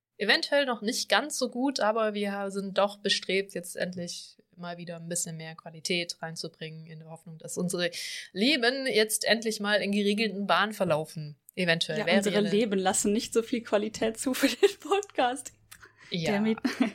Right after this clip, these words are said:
Speaker 1: Ja, müssen wir ein bisschen mehr Orga irgendwie
Speaker 2: Ja.
Speaker 1: reinbringen.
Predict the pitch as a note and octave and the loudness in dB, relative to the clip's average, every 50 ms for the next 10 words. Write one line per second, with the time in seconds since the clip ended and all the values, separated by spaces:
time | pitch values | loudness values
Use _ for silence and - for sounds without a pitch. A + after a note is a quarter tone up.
0 | - D4 - - E4+ E4 - - _ _ _ _ - - _ _ - - _ _ | 4 2 4 2 -2 -4 -4 -8 _ _ _ _ -20 -20 _ _ -20 -20 _ _
1 | _ _ _ _ _ _ _ E3+ D#3+ - - D#3+ D3+ D3+ D3+ D3+ - - D#3+ D3 | _ _ _ _ _ _ _ -20 -18 -18 -16 -16 -18 -16 -16 -14 -14 -14 -14 -14
2 | D3+ D3 D3+ D3+ D3+ _ _ _ _ _ _ _ _ _ _ _ _ _ _ _ | -16 -20 -20 -20 _ _ _ _ _ _ _ _ _ _ _ _ _ _ _ _
3 | _ _ _ _ _ _ _ _ _ _ _ _ _ _ _ _ _ _ _ _ | _ _ _ _ _ _ _ _ _ _ _ _ _ _ _ _ _ _ _ _
4 | _ _ _ _ _ _ _ _ _ _ - E3+ F3 E3+ D#3+ D#3+ D3+ D#3 D3+ E3 | _ _ _ _ _ _ _ _ _ _ -2 0 0 0 0 0 0 0 0 0
5 | D#3+ C4+ E4 - F#3+ D#3+ D#3 D#3 D#3 - - D#3 D#3 D#3+ | 0 2 2 0 0 0 -4 -8 -14 -16 -20 -20 -20 -20